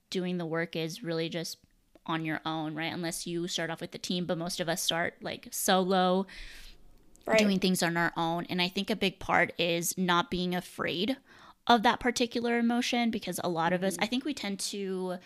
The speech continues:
Speaker 1: write out emotions as bad and good, negative and positive.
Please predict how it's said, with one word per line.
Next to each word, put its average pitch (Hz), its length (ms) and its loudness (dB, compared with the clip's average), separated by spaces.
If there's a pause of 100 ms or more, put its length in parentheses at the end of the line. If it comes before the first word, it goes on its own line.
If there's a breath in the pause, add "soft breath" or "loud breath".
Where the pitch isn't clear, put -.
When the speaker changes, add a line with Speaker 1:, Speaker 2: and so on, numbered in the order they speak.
(220 soft breath)
Speaker 1:
write 180 200 4
out 180 160 4
emotions 170 580 -4
as 175 220 -4
bad 170 580 0 (160)
and 175 240 -4
good, 180 460 -2 (240 soft breath)
negative 185 720 0
and 190 180 0
positive. 269 720 -2